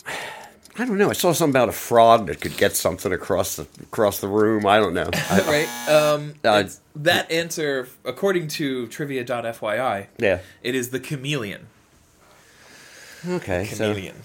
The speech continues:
Speaker 1: co-, cold-blooded, okay.
Speaker 2: Relative
Speaker 1: Yeah.
Speaker 2: to its size.
Speaker 1: Relative
Speaker 2: I
Speaker 1: to
Speaker 2: don't
Speaker 1: its
Speaker 2: know.
Speaker 1: size.
Speaker 2: I don't know.
Speaker 1: Okay.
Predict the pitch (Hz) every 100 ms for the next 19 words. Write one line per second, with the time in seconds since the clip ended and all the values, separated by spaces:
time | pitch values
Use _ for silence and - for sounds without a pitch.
0 | - - 131 - 151 123 110 104 107 117
1 | 107 82 87 85 82 156 151 101 - 151
2 | 127 - 127 127 117 117 123 113 107 101
3 | 113 113 127 _ _ _ _ - 170 156
4 | 139 262 190 156